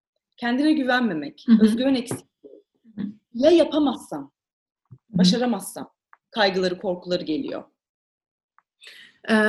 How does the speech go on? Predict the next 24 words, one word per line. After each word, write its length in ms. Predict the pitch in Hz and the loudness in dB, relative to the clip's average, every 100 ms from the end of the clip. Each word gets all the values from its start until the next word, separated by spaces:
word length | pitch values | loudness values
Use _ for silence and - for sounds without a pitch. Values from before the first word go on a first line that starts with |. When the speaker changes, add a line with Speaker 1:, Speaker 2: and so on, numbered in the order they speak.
| 220 | 0
Speaker 2:
bununla 300 | 285 285 285 | -2 0 0
beraber 760 | 277 254 247 254 254 - - 226 | 2 2 2 0 -2 -8 -6 2
motivasyon 840 | 240 - 262 262 - 254 240 220 | 2 2 -2 -2 -2 2 2 2
eksikliği. 840 | 226 - 233 - 214 208 208 208 - - - - - _ _ _ _ _ _ _ | 0 -2 -10 -8 -4 -2 -2 -4 -10 -20 -20 -20 -20 _ _ _ _ _ _ _
"Yok 260 | 277 - 220 | -10 -6 -4
ya, 300 | 196 190 190 226 - 269 | -2 -2 -4 -8 -10 -6
ne 120 | 311 | -2
gereği 280 | 302 294 294 | -2 0 0
var 260 | 302 285 | 2 0
ki? 340 | - 196 202 - 226 | -2 -2 -2 -4 4
Niye 260 | 254 302 | 4 4
ki? 340 | - 196 180 180 _ | -2 -2 -2 -8 _
Niye 160 | 233 294 | -2 0
yapayım 360 | 269 269 247 226 | -2 2 4 4
ki?" 340 | 185 208 - _ _ _ _ _ _ | 2 -6 -12 _ _ _ _ _ _
Ee, 360 | 208 196 196 196 | -2 -2 -2 0
orada 280 | 240 294 | 0 4
anlam 380 | 269 269 381 440 | 4 4 2 2
bulamadığında 680 | 392 359 330 320 320 302 320 | 2 2 0 -4 -4 -6 -4
"niye 300 | 311 277 440 453 | -2 0 2 0
yapayım 340 | 392 311 294 | -2 -4 -2
kiler" 280 | 320 285 277 | -2 0 2
geldiğinde 640 | 254 254 233 247 240 233 | 2 4 4 4 4 2
de, 220 | 220 226 | 0 -2